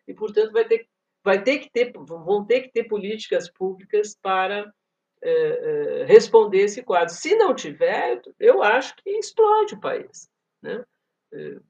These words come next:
então, eh, esse eu acho que é o, que é o quadro aí que a gente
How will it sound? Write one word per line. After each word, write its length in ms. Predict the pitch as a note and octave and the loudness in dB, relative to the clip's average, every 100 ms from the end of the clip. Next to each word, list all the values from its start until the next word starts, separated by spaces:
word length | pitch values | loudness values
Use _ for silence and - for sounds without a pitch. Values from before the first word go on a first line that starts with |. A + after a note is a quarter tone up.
| _ _ | _ _
então, 540 | - E3+ G#3+ B3 A#3 - | -4 0 2 4 2 0
eh, 420 | F3 D#3+ - E3+ | -2 -2 -2 -4
esse 180 | G3 A3+ | 2 2
eu 60 | |
acho 180 | A3 - | 2 2
que 80 | B3 | 2
é 60 | |
o, 200 | A#3 A3+ | 4 2
que 120 | - G#3+ | 4 4
é 40 | |
o 100 | G#3 | 4
quadro 400 | F#3+ F#3 F#3+ F3+ | 4 4 4 -2
aí 120 | E3+ | -6
que 120 | F3 | -4
a 40 | F#3+ | -2
gente 240 | G3+ G#3 | -4 -6